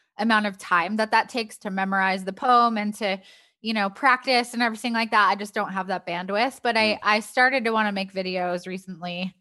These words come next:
Speaker 2: Uh-huh. Okay, more multimedia.
Speaker 1: Mm-hmm.
Speaker 2: Yeah. You know, I, you may or may not know this, but, um, you know, the Tibetan Buddhist teacher that I studied with, Chogyam Trungpa Rinpoche,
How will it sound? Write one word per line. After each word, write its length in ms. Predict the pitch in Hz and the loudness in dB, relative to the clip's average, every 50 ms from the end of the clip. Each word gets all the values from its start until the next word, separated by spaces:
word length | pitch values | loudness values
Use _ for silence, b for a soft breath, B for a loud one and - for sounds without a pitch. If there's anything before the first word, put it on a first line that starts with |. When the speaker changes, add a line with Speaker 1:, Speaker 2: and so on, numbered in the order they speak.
| _ - | _ -6
Speaker 2:
Uh-huh. 360 | 127 135 135 131 165 165 120 - - - | -4 -4 -2 0 0 0 -2 -2 -6 -12
Okay, 260 | 120 101 - - 110 | -16 -10 -4 -2 -2
more 180 | 98 101 110 110 | 0 0 0 2
multimedia. 640 | 104 107 107 - 110 104 101 107 113 104 101 85 82 - _ _ _ _ _ _ _ _ 196 | 2 2 0 0 -2 -4 -2 -2 -2 -2 -4 -6 -8 -12 _ _ _ _ _ _ _ _ -10
Speaker 1:
Mm-hmm. 440 | 196 202 202 196 190 190 190 190 196 190 _ _ _ | -8 -6 -6 -6 -6 -6 -6 -6 -8 -10 _ _ _
Speaker 2:
Yeah. 320 | - 95 92 95 90 85 82 - _ _ _ _ _ _ _ _ _ - | -16 -12 -10 -8 -8 -8 -10 -12 _ _ _ _ _ _ _ _ _ -2
You 120 | 147 151 | 2 2
know, 360 | 165 175 165 151 139 117 - _ _ - | 4 4 4 4 4 2 -2 _ _ -4
I, 160 | 139 143 143 - - | -4 -4 -4 -4 -6
you 200 | 151 147 139 156 151 | -2 0 2 2 2
may 200 | 147 160 147 143 | 2 2 4 4
or 80 | 135 | 4
may 160 | 123 131 131 | 4 4 2
not 180 | 127 127 123 113 | 2 2 0 2
know 140 | 120 117 113 | 2 0 2
this, 200 | 113 107 98 - | 0 0 -4 -4
but, 400 | - - 117 107 101 - - - 117 | -2 2 2 2 2 0 -4 -4 -2
um, 320 | 104 98 95 95 90 92 - _ _ - - - _ _ _ _ _ _ _ _ | -2 -2 -4 -6 -8 -10 -14 _ _ -20 -20 -20 _ _ _ _ _ _ _ _
you 120 | - 139 135 | 2 2 4
know, 160 | 127 113 104 101 | 6 6 4 4
the 220 | 95 101 104 98 | 4 0 0 -2
Tibetan 500 | 90 _ - - 95 98 110 - 107 98 | -4 _ -12 -6 0 0 0 0 0 0
Buddhist 260 | 101 117 104 92 - - | -2 -2 -2 -2 -6 -6
teacher 260 | - 110 98 - 117 | -8 -6 -4 -2 -2
that 120 | 101 104 101 | 0 0 0
I 80 | 98 | -2
studied 340 | 90 - - - 110 104 98 95 | -2 -2 0 0 0 2 0 -2
with, 160 | 98 92 - | -4 -4 -4
Chogyam 360 | - - 104 95 92 98 90 85 | -4 -4 -4 -2 -2 -4 -6 -6
Trungpa 220 | - 110 107 98 - | -6 -6 -6 -4 -4
Rinpoche, 640 | 110 104 101 98 101 - - 104 95 90 85 85 | -2 -2 -2 -4 -6 -6 -2 0 0 0 0 -2